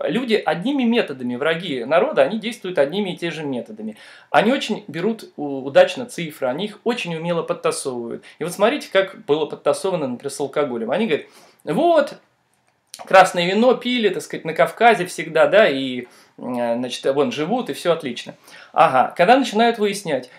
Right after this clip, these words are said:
а где вот эти центры долгожительства, где вот в шестидесятые годы, когда изучали на всю страну, страну прогремели, так сказать, вот эти сто двадцать, сто тридцать лет и так далее, выяснилось, что, оказывается,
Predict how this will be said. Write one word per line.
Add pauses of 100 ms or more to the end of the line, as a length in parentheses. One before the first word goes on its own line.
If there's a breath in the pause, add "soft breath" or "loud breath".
а
где
вот
эти
центры
долгожительства,
где
вот
в
шестидесятые
годы,
когда
изучали
на
всю
страну,
страну
прогремели,
так
сказать,
вот
эти
сто
двадцать,
сто
тридцать
лет
и
так
далее,
выяснилось, (280 loud breath)
что,
оказывается,